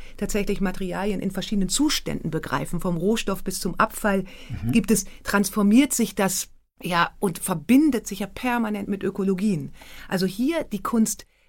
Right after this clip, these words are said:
Speaker 1: ähm, einzusetzen als Sichtbarmacherin von, von ökologisch-ökonomischen Durchdringungsprozessen, sage ich jetzt mal. Das finde ich spannend und da liegt die Stärke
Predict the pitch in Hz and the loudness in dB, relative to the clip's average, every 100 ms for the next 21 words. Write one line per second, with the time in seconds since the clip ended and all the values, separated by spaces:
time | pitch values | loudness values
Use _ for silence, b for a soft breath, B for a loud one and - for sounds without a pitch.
0 | _ - 196 190 170 - 190 202 202 180 | _ -2 2 2 0 -2 0 0 0 -4
1 | 165 - 190 175 - 254 - - 208 165 | -4 -4 -4 -2 2 2 2 -6 -4 -2
2 | 165 - 160 160 156 165 160 147 135 b | -2 -2 -2 -2 -2 2 2 2 -4 b
3 | b b _ - - 208 208 190 180 - | b b _ -20 -10 -6 0 0 -2 -6
4 | - - 208 190 - 202 190 180 202 202 | -16 -6 -2 -2 -2 -4 -2 0 2 2
5 | 185 - - - 196 185 180 185 - 180 | 0 0 0 0 0 -2 -2 -2 -2 -2
6 | 175 - 226 214 185 - 175 - 196 165 | -2 2 6 8 6 2 -4 -2 0 0
7 | - 165 - 165 151 160 - 160 139 143 | -2 -4 -2 -4 -4 -8 -6 -6 -6 -10
8 | _ _ _ - 240 - 233 208 196 - | _ _ _ 0 2 2 0 0 -2 -4
9 | 190 180 165 175 - _ _ - - 240 | -2 0 -2 -4 -8 _ _ -4 0 2
10 | 247 - 220 220 214 190 196 185 214 202 | 2 2 0 0 0 -2 0 0 0 -2
11 | 175 | -2